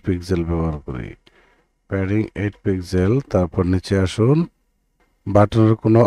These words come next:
আউটলাইন চাচ্ছি না, ও ইউ টি আউট, এল আই এন ই, আউটলাইন হচ্ছে none, আউটলাইন none। বাটনটি কার্সর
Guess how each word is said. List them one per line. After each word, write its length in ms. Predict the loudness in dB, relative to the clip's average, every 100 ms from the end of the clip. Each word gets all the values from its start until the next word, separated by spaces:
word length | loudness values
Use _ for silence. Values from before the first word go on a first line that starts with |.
| 6
আউটলাইন 420 | 4 4 2 0 2
চাচ্ছি 300 | 0 0 -2 0
না, 80 | 0 -2 0
ও 20 | 2 4
ইউ 160 | 2 0 0
টি 100 | -2 -2 0
আউট, 300 | 2 0 -2 -8 -20 _ _ _ _ _ _ -6
এল 220 | -2 0 0
আই 80 | 0 0 0
এন 100 | -2 -2 -2
ই, 20 | -2 -6 -4 0
আউটলাইন 460 | 0 -2 -2 0 0
হচ্ছে 240 | -2 -2 -4 -2
none, 260 | 0 -2 -4 -6 -10 _ _ _ _ _ _ _ _ _ _ _ _ _ -20 _ _ _ _ _ _ _ -8
আউটলাইন 420 | -6 -6 -6 -2 0 0
none। 260 | 0 0 -2 -4 -10 _ _ _ _ _ _ -6
বাটনটি 460 | -2 0 0 0 0 0 0
কার্সর 360 | 2 2 2